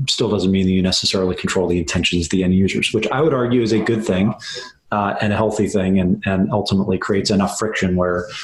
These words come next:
like, if, if you're gonna, you know, circumnavigate the law, then, you know, you're, you're taking a risk that you're ever found out, uh, and, and have to deal with the consequences. But,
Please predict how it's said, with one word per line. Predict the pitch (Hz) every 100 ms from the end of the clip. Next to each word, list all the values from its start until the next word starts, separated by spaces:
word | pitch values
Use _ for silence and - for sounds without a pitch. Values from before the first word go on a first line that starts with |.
| - -
like, | 104 95
if, | - -
if | 92 90 - -
you're | 95 92
gonna, | 92 92 90 - _ _ _ - - -
you | 98 82
know, | 90 -
circumnavigate | - 92 95 95 95 101 101
the | 101
law, | 82 180 180 117
then, | 110 101 110
you |
know, | 92
you're, | 92 90 92 104
you're | 95
taking | - 90 85
a | 85
risk | 92 -
that | -
you're | 95 87
ever | 87 85
found | 98 87 87
out, | 92 92 -
uh, | 92 87 95 110 -
and, | 95 87 92
and | 104 85
have | 92 -
to |
deal | 90 90
with | 90
the |
consequences. | - 95 - 92 85 85
But, | - 92